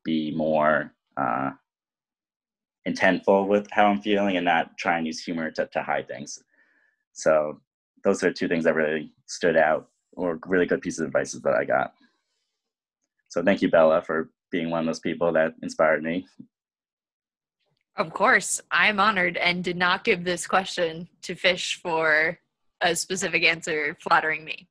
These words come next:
Speaker 2: but I'm very flattered. <laughs> Um,
Speaker 1: <laughs> Yeah, yeah, yeah, yeah.
Speaker 2: Um,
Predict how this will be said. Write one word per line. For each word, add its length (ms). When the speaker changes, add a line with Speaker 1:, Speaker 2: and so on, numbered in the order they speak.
Speaker 2:
but 240
I'm 220
very 200
flattered. 480
<laughs> 380
Um, 460
Speaker 1:
<laughs> 880
Yeah, 140
yeah, 220
yeah, 320
yeah. 240
Speaker 2:
Um, 440